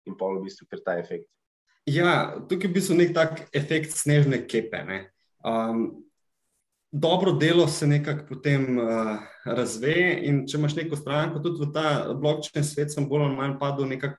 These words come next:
Speaker 2: po naključju. Jaz sem se veliko ukvarjal z dva šestnajst, dva sedemnajst.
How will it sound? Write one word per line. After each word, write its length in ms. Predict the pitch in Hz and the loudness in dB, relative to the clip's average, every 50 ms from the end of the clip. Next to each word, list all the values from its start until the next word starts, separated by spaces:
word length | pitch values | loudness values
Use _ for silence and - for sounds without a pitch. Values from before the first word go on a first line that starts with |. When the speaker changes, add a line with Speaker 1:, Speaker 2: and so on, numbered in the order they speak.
| _ _ | _ _
Speaker 2:
po 60 | - | 0
naključju. 520 | 143 123 - - - 151 - - - - 147 | 0 0 0 -2 -4 -6 -6 -4 -2 -2 -2
Jaz 120 | 147 147 | -2 -2
sem 80 | - - | -4 -4
se 120 | - 139 | -4 -2
veliko 260 | 127 135 143 143 - | -2 -2 -2 -4 -4
ukvarjal 300 | - - 135 135 135 123 | -6 -6 -4 -4 -2 -4
z 200 | 110 117 120 113 104 - - _ _ _ _ _ _ _ _ _ _ - - _ | -2 -2 -2 -2 -4 -6 -12 _ _ _ _ _ _ _ _ _ _ -20 -16 _
dva 200 | - 107 123 123 | -6 -2 -2 -2
šestnajst, 400 | 123 - 120 - - 120 117 117 | -2 -2 -6 -6 -6 -4 -4 -4
dva 140 | 113 117 117 | -4 -4 -4
sedemnajst. 500 | 117 - 117 113 113 113 117 120 117 - | -6 -4 -4 -4 -2 -2 -2 -4 -6 -8